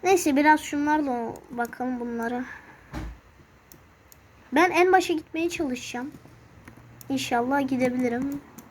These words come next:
Nereden? Allah düşeceğim. Aa kapanlar var burada. Bir dakika. Arkadaşlar en başa geldim.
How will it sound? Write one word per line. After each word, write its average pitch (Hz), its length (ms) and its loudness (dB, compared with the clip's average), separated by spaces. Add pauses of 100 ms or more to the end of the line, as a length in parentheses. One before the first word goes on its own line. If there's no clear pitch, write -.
(2000)
Nereden? 339 360 6
Allah 277 280 -2 (380)
düşeceğim. 269 460 -6 (2000)
Aa 349 240 4
kapanlar 311 580 2
var 339 280 2
burada. 240 280 -6 (720)
Bir 311 100 4
dakika. 330 320 2 (2500)
Arkadaşlar 349 540 4
en 330 260 4
başa 339 240 2
geldim. 302 460 2